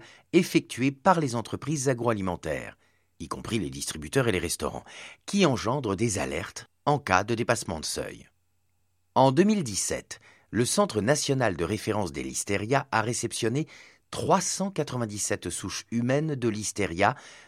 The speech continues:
de patients touchés par une listériose. Sur près de quatre cents cas par an, nous observons une mortalité à trois mois d'environ trente pour cent pour les infections du système nerveux central et quarante-cinq pour cent pour les formes septicémiques,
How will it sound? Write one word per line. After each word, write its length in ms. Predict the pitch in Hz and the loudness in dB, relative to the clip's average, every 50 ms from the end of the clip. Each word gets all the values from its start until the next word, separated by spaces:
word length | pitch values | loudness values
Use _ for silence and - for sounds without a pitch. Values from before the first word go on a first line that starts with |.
| _ - | _ 4
de 120 | 110 160 | 6 6
patients 420 | 185 185 151 135 - - 113 107 113 | 6 8 6 4 2 0 0 0 0
touchés 340 | - 190 147 - - - | 0 0 2 2 0 0
par 180 | - - 156 156 | 2 2 2 2
une 140 | 156 147 127 | 2 2 0
listériose. 680 | 117 113 107 - 104 90 73 71 - - - 65 - - - _ _ _ _ _ _ _ _ _ _ _ _ _ _ _ | 0 -2 -2 0 0 0 0 -2 -8 -10 -14 -16 -16 -18 -20 _ _ _ _ _ _ _ _ _ _ _ _ _ _ _
Sur 260 | - - 120 117 107 | -6 -2 -2 -2 -2
près 220 | - - 180 185 | 4 6 6 8
de 100 | 170 156 | 8 6
quatre 340 | 147 147 175 165 - - 165 | 6 6 4 4 4 2 0
cents 220 | 147 - - 143 135 | 0 0 0 -2 2
cas 180 | - 135 120 | 4 4 4
par 260 | 113 - 107 98 98 | 6 8 6 6 8
an, 160 | 120 127 135 135 - - - - - - _ _ | 6 4 4 2 -2 -10 -20 -20 -20 -20 _ _
nous 320 | 87 110 139 143 135 131 | 0 2 2 4 4 4
observons 420 | 185 - - - 170 147 156 175 175 | 4 4 4 4 2 4 4 2 2
une 140 | 160 135 123 | 2 4 4
mortalité 680 | 131 127 - - 123 117 113 110 110 - 123 127 113 | 4 2 4 4 4 4 4 2 -2 0 2 4 4
à 80 | 110 | 4
trois 240 | 110 - - 107 107 | 4 4 6 6 6
mois 240 | 110 110 117 131 131 | 6 6 6 6 6
d'environ 480 | 104 110 110 98 107 98 107 104 104 95 | 4 2 0 0 -2 -2 0 -2 -2 -4
trente 340 | - - - 127 151 139 | -2 2 4 4 4 4
pour 200 | - - 147 139 | 0 -2 -2 -2
cent 260 | - - - 135 143 143 | -2 -2 -2 -2 -2 -2
pour 160 | - 120 107 | -2 -2 -2
les 160 | 101 95 87 | -2 0 -2
infections 480 | 101 92 - 98 87 - - 107 104 104 | -2 -2 -4 -6 -6 -6 -6 -6 -6 -6
du 140 | 85 87 | -6 -8
système 340 | 85 - 92 82 - 95 90 | -8 -8 -8 -4 -4 -4 -2
nerveux 240 | 92 92 82 85 87 | 0 -2 -2 -2 -4
central 580 | 82 - 92 90 - - 98 104 104 107 110 - - - - - - - - - _ - | -6 -6 -6 -6 -2 2 4 4 4 4 0 -2 -6 -12 -18 -18 -20 -20 -20 -16 _ 0
et 160 | - 143 139 | 0 0 2
quarante-cinq 580 | - - 190 156 165 160 139 - - 135 127 - | 2 2 2 2 2 0 -2 -2 -2 -2 -4 -4
pour 240 | - - 110 - - | -6 -8 -8 -6 -6
cent 220 | - - 131 127 | -6 -4 -4 -4
pour 160 | - 117 104 | -4 -4 -4
les 80 | 104 98 | -4 -4
formes 340 | - - 120 107 107 101 95 | -2 -2 -2 -2 -2 -2 -4
septicémiques, 800 | - - - - - - 90 - - 95 90 90 76 - - | -4 -6 -6 -8 -6 -6 -6 -4 -2 -2 -2 -4 -6 -10 -14